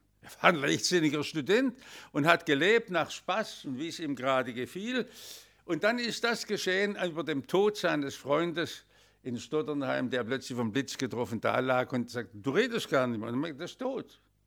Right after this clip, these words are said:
Und dann stand er vor der Macht des Todes. Ja, in unserem Leben immer an solchen Ereignissen, wo wir plötzlich aufwachen und sagen, "Was ist mein Leben?" Wenn Sie einen Todesfall in der Familie haben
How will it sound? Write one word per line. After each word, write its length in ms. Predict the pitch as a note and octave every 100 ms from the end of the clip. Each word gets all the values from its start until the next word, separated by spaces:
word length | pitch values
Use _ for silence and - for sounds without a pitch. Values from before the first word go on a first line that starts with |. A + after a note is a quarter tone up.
| _ _ _ _ _ _ _ - -
Und 80 | E3+
dann 120 | A3
stand 300 | - A#3+ A#3+
er 60 | A3+
vor 160 | G#3+
der 100 | F#3+
Macht 280 | F3+ G#3 -
des 120 | G#3+
Todes. 260 | - A#3 -
Ja, 100 | G3+
in 120 | G3+
unserem 280 | G#3+ G3+ F3
Leben 320 | F#3 G3+ F#3+
immer 300 | G#3 G#3 G#3+
an 140 | F#3+
solchen 340 | D#3+ G#3 A3 F#3
Ereignissen, 640 | D3+ D3+ G#3 G#3 F#3+ F3
wo 140 | F3+ F3
wir 120 | E3+
plötzlich 340 | G#3 G#3 F#3
aufwachen 300 | G#3+ A3+ G#3+
und 80 | G#3
sagen, 140 | F#3+
"Was 120 | F3+ F3+
ist 160 | A3+
mein 160 | A3+ F#3+
Leben?" 500 | A3+ C#4 G3+ D3+ - _ _ _ _ _ - - - - - _ -
Wenn 120 | F3+
Sie 160 | -
einen 120 | F#3+ D#3+
Todesfall 640 | G#3+ B3+ G#3+ - F#3+ F#3
in 100 | F3+
der 100 | D#3+
Familie 500 | D3+ D#3+ G3 F3+ D#3+
haben 360 | F3 D#3+ F3